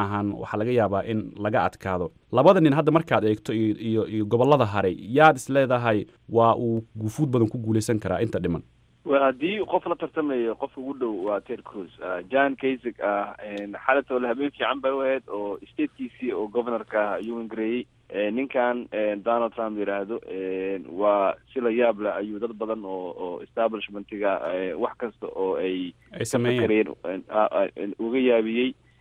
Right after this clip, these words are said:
Speaker 2: Eh, lamana joojin karo siday u eg tahay. Eh, way isku dayayaan oo ay, eh, haddii, ah, sida, sida socota, haddii John Kasich iyo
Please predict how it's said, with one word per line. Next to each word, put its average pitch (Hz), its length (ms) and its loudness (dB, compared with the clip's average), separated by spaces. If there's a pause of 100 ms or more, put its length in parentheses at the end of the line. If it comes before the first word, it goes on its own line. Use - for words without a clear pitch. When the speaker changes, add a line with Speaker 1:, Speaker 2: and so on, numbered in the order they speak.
(180)
Speaker 2:
Eh, 107 300 -4
lamana 135 300 -2
joojin 123 300 -4
karo 113 160 -4
siday 110 260 -6
u 104 100 -2
eg 101 140 -2
tahay. 107 380 -2
Eh, 95 100 -6
way 101 120 -4
isku - 200 -16
dayayaan 127 480 2
oo 104 400 -2
ay, 98 340 -6
eh, 95 140 -6
haddii, 113 340 -2
ah, 117 140 4 (140)
sida, 156 160 0 (180)
sida 143 160 -6
socota, 101 400 -12
haddii 104 260 -8
John 135 200 0
Kasich 131 380 -8 (440)
iyo 107 100 -16